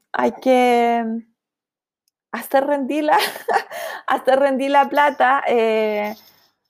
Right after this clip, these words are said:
eh, tratar de gastarla. Mi consejo sería, eh, no les puedo decir que no compren porque <laughs> sería una, de una hipocresía increíble de mi parte,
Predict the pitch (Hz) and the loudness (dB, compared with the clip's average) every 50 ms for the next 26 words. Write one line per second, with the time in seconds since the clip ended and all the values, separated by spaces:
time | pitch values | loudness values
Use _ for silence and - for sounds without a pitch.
0 | _ _ _ _ _ _ _ _ _ _ _ _ _ _ _ _ _ _ _ _ | _ _ _ _ _ _ _ _ _ _ _ _ _ _ _ _ _ _ _ _
1 | _ _ _ _ _ _ _ _ _ _ _ _ _ _ _ _ _ _ - 156 | _ _ _ _ _ _ _ _ _ _ _ _ _ _ _ _ _ _ -4 0
2 | 214 208 247 262 254 247 226 233 - _ _ _ _ _ _ _ _ _ _ _ | 2 2 4 2 2 0 -2 -6 -14 _ _ _ _ _ _ _ _ _ _ _
3 | _ _ _ _ - - 302 294 285 302 320 330 330 339 - 370 - - - 285 | _ _ _ _ -4 -2 0 0 2 2 2 2 0 -2 -6 -8 -8 -4 -2 0
4 | 294 302 302 302 294 294 285 269 - 262 262 - - 285 294 - 320 302 - 320 | 0 0 -2 -6 -6 -10 -8 -6 -6 -6 -6 -6 -10 -10 -10 -10 -12 -12 -12 -12
5 | 277 247 254 269 277 277 285 285 285 302 - _ _ _ _ - 240 226 220 220 | -12 -10 -8 -6 -4 -4 -4 -4 -6 -10 -14 _ _ _ _ -16 -14 -12 -10 -8
6 | 226 226 233 - _ - 247 226 247 269 - - 277 269 - - - 277 269 262 | -8 -8 -10 -10 _ -4 -4 -4 -4 -6 -8 -10 -12 -12 -10 -8 -8 -6 -6 -4
7 | 254 - 277 294 370 - - 294 - - - - - - 359 - - - - - | -2 0 0 0 -2 -4 -6 -4 -2 -4 -4 -4 -6 -10 -10 -10 -10 -8 -4 -2
8 | 269 240 330 262 269 262 - - - 254 240 240 254 254 269 - - - - - | -2 2 2 4 2 2 2 0 -2 -2 0 0 0 0 0 -2 -8 -16 -20 -20
9 | - - _ _ _ _ _ _ _ - _ - - - - 220 - 233 226 262 | -20 -20 _ _ _ _ _ _ _ -20 _ -20 -18 -14 -4 0 2 4 4 4
10 | 262 277 269 277 285 277 262 254 - 262 - - - - 269 285 277 294 370 349 | 4 2 2 2 2 2 0 0 0 -2 -4 -4 -4 -2 0 0 0 0 -4 -6
11 | - 233 247 254 254 254 262 269 269 269 285 254 240 262 302 359 339 - - 294 | -4 -4 -4 -2 2 2 2 2 2 0 -4 -2 0 0 0 -2 -4 -8 -8 -6
12 | 330 | -6